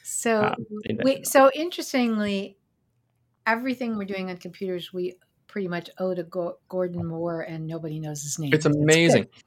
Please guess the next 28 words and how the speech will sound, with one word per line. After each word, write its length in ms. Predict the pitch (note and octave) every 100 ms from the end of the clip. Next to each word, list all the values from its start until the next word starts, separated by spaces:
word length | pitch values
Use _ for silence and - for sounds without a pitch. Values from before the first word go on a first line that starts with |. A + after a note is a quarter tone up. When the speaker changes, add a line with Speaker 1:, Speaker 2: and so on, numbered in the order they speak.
| - -
Speaker 2:
So 220 | E3 E3+
even, 200 | F3+ F#3
Speaker 1:
That's 100 | F3
Speaker 2:
like, 200 | D#3+ D3+
Speaker 1:
good. 80 | C3+
Speaker 2:
uh, 120 | B2+ - -
uh, 120 | C#3
all 180 | C3 C#3+
the 100 | C#3+
processors, 720 | A#2 C3 B2+ D3+ F3+ F3+ F3
there's 260 | C#3 B2 A#2+
the 260 | - - C#3+
X 300 | D3 - -
eighty-six 960 | C3+ C#3 C#3 C3+ - C#3 - - - - - _ _
processor, 500 | - B2 B2+ D3 D#3+ -
like, 220 | C#3 C3
process 480 | - A#2+ A#2+ D3 - -
instructions, 720 | C#3+ - D#3 - F3 F3+ - -
you 100 | D3
know, 160 | D#3
Speaker 1:
Yeah. 160 | F3+ E3+
Speaker 2:
that, 200 | B2 A#2+
that 100 | C3+
we 120 | C3+
use, 340 | C#3 C#3+ D3 A#2+
and, 160 | G#2 - - _ _ -
um, 560 | A2+ A2 G#2 G2+ G2+ G#2+
that's, 440 | A2 A2 - -